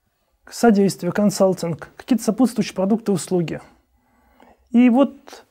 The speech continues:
делать продукт максимально удобным для ниши.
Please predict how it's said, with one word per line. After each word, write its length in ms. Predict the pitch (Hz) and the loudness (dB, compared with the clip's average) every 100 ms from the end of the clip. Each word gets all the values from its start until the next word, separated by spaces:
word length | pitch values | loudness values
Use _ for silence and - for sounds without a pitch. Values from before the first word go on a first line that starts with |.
| _ _ _ - | _ _ _ -2
делать 300 | 190 247 - | 2 2 4
продукт 320 | 220 294 - | 2 2 0
максимально 460 | 190 - 240 254 | -4 2 4 4
удобным 400 | 208 240 220 185 | 4 4 6 4
для 420 | 170 196 208 208 170 _ _ _ | 2 2 2 -2 -6 _ _ _
ниши. 400 | 175 170 - - | -4 -4 -4 -12